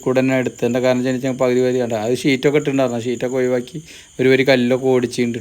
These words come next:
അപ്പോൾ ഇന്ന് നമ്മൾ പൂട്ടൽ കഴിഞ്ഞിട്ട് അങ്ങനെ ഉണ്ട് വരുന്ന വരവിൽ കയറിയതാണ് ഇപ്പം ഇന്ന്. അപ്പോൾ ഇന്ന് പത്തൊമ്പതാം തീയതിക്കാലത്തെ ഇതാണ്. അപ്പോൾ കണ്ടല്ലോ വൈകുന്നേരം ആകുമ്പോഴത്തേനും അതിൻ്റെ പണികളും കാര്യങ്ങളൊക്കെ. ഇനി നമ്മളെ വീടും കാര്യങ്ങളും കാണിച്ചു തരാം. എന്നിട്ട് കഴിഞ്ഞിട്ടുണ്ടെങ്കിൽ നമ്മൾ നേരിട്ട് വീട്ടിലേക്ക് പോവുകയാണ്.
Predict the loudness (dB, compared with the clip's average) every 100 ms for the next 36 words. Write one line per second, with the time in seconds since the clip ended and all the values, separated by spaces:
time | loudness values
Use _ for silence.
0 | -6 -6 -4 -4 -8 -14 -20 -20 -20 -20
1 | -20 -20 -10 -4 0 0 0 -2 -2 0
2 | 4 4 4 2 0 2 0 2 0 2
3 | 4 4 4 4 2 0 0 0 -2 -4
4 | -8 -10 -12 -20 -20 -12 -12 -8 -6 -4
5 | -2 -2 -4 -6 -4 -4 -4 -2 -4 -4
6 | -8 -6 -4 -4 -4 -4 -4 -6 -12 -12
7 | -4 -2 2 2 2 0 0 0 -2 -2
8 | -2 -2 -2 -2 -2 -2 -4 -4 -2 0
9 | 2 4 4 4 2 2 0 0 -2 -4
10 | -6 -8 -20 -20 -20 -20 -20 -4 -2 2
11 | 4 4 2 2 0 0 0 0 0 0
12 | 0 2 2 2 -2 -2 -4 -4